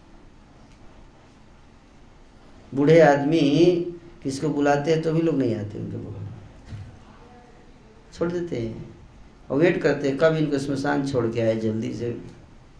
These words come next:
पीछा छूटे। नहीं छोड़ेंगे, संसार आपको छोड़ देगा। सबसे पहले तो आप, सरकार आपको छोड़ेगी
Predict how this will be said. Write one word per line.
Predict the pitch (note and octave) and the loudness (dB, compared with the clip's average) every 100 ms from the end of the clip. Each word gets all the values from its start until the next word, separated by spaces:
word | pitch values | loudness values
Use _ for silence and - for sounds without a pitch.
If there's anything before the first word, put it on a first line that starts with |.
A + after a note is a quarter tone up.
| - | -10
पीछा | C3 A#2+ C3+ | -8 0 0
छूटे। | - A#2 G2+ G2+ - - - - - - - - - - - - - - - - - - - - - | 0 -6 -6 -10 -12 -18 -20 -20 -20 -20 -20 -20 -20 -20 -20 -20 -20 -20 -20 -20 -20 -20 -20 -16 0
नहीं | D#3 | 0
छोड़ेंगे, | - C#3+ C#3 C3+ B2 - - - - - - - - - - - - - - - | 2 0 0 0 -2 -8 -16 -20 -20 -20 -20 -20 -20 -20 -20 -20 -20 -20 -20 -8
संसार | D#3 F3+ G#3+ A#3+ C4+ | 0 2 4 4 6
आपको | B3 F#3 D#3 | 8 6 4
छोड़ | - B2+ | 0 -4
देगा। | A#2+ B2 | -2 -2
सबसे | B2 D#3 | 0 0
पहले | E3+ E3+ E3+ | 2 2 4
तो | |
आप, | D#3+ D#3 - - | 2 2 -8 -8
सरकार | - C#3+ D#3+ D3 | -4 0 6 6
आपको | B2+ B2 A#2 | 6 2 -4
छोड़ेगी | - B2 B2 | -4 -4 -6